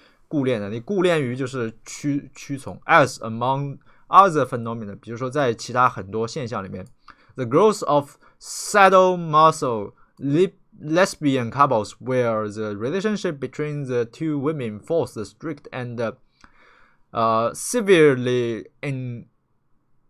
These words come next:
enacted master-slave matrix seem to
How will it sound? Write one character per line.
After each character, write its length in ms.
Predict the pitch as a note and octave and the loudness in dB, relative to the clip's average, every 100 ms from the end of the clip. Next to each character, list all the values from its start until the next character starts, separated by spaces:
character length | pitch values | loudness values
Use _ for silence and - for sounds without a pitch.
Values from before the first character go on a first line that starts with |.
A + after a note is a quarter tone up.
| _ | _
enacted 680 | D#3 C#3+ C#3 D#3 D3+ - C3 A2+ | -6 -4 0 0 -2 -4 -4 -2
master-slave 580 | A2+ B2 C3 - B2 A2+ | -2 -2 -4 -10 -4 -2
matrix 360 | A2 A2+ A2 - | -2 -6 -8 -12
seem 300 | - D#3 A2+ | -10 -10 -8
to 300 | B2 A2 | -8 -10